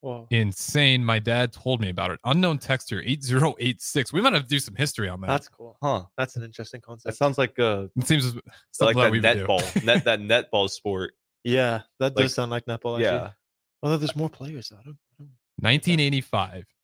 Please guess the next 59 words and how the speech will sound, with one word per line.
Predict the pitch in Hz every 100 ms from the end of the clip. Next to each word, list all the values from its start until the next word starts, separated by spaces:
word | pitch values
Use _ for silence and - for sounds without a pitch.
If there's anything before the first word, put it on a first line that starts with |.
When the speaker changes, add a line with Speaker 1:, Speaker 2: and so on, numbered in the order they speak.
| -
Speaker 2:
So | -
women | 104 131 170
couldn't | 135 147 147
pass | 135 135
the | -
half | 107 120 113
court, | - 107 101
and | 95
they | 95
played | - 90
six | - 123 -
on | 127 117
six, | - 104 - -
three | 101 98
on | 98 95
each | 92 -
side. | - - - _ _ _ _ _ _ _ _ _ 123
We | 185
gotta | 220
look | 151 147
that | 131
up | 123
to | -
double | 127 117
check. | 127 107 -
Don't, | 156 175 127
uh, | 135 123
that | 143
unknown | 147 156 127
texter, | 135 120 127 117
he's | 107 151
also | 165 -
saying | 143 139 127 120
that's, | 113
uh, | 127 117 107 - _
from | 143 127
his | 123 107
dad. | 107 98 90
So | - 110
Speaker 3:
Okay. | 104 101 -
Speaker 2:
<laughs> |
you | 220
Speaker 1:
That | 143
Speaker 2:
know. | 156 131
Speaker 1:
would | 151
Speaker 3:
Yeah. | 101
Speaker 1:
be |
a | 135
wild | 120 120 117 117 113
way | 113
of | 110
playing | - 110 104
Speaker 2:
That's | 107 110
Speaker 1:
basketball. | 123 104
Could |
Speaker 3:
crazy. | 113 110 120
Speaker 1:
you | 147
imagine? | 110 107 107 110 123 _ _ _ _ _ _ _ _
Speaker 3:
No, | 104 95